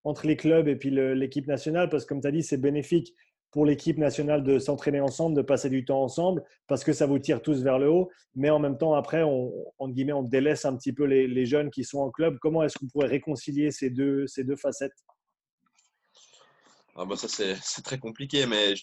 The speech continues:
Speaker 2: en tout cas, bon, pour l'équipe élite, c'est compliqué de faire autrement, je dois admettre. Euh, après, pour moi, il devrait y avoir un, un juste milieu.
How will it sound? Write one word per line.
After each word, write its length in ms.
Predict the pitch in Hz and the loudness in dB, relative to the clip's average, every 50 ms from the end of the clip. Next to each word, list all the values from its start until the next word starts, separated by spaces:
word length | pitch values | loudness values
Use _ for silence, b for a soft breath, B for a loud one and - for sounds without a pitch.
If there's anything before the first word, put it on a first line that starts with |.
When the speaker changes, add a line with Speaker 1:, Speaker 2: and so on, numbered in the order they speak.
| - | -10
Speaker 2:
en 60 | 104 | -18
tout 100 | 98 - | -20 -8
cas, 220 | - 127 131 127 - _ _ _ _ b b b b b - | -4 -2 -2 -2 -4 _ _ _ _ b b b b b 0
bon, 140 | 101 107 107 | 0 2 2
pour 100 | - 107 | 2 0
l'équipe 260 | 107 107 110 120 117 | 0 0 -2 -4 -4
élite, 240 | 120 113 120 120 120 | -4 -2 -2 -2 -4
c'est 240 | - - 98 92 87 - | -4 -6 -8 -8 -10 -12
compliqué 340 | - 104 - - - 113 | -14 -16 -14 -12 -10 -10
de 60 | 101 - | -8 -6
faire 140 | 113 98 | -4 -4
autrement, 460 | 101 101 - - 101 101 101 107 113 _ _ _ _ _ _ _ _ _ _ _ _ _ _ _ _ _ _ | -4 -4 -6 -8 -8 -6 -6 -8 -8 _ _ _ _ _ _ _ _ _ _ _ _ _ _ _ _ _ _
je 60 | _ | _
dois 140 | - 90 92 | -10 -10 -8
admettre. 400 | 92 98 98 107 107 - - - _ _ _ _ _ _ _ _ _ _ _ _ - | -6 -6 -8 -8 -8 -12 -18 -20 _ _ _ _ _ _ _ _ _ _ _ _ -12
Euh, 160 | 82 87 87 | -6 -4 -2
après, 340 | 87 85 - - 107 107 110 | -2 -2 -2 -4 -4 -4 -4
pour 240 | - 113 110 107 107 | -6 -10 -8 -6 -4
moi, 260 | 104 110 113 113 113 | -2 0 0 0 0
il 120 | 107 95 90 | -2 -4 -6
devrait 180 | 92 92 98 | -8 -6 -4
y 40 | 98 | -2
avoir 240 | 101 98 101 98 98 | -2 -2 -2 -4 -4
un, 360 | 95 - _ _ _ - 90 | -6 -8 _ _ _ -12 -12
un 40 | 95 | -12
juste 240 | 95 104 104 - - | -10 -10 -12 -12 -12
milieu. 440 | 110 104 104 104 104 107 104 98 | -10 -8 -4 -2 0 0 0 -2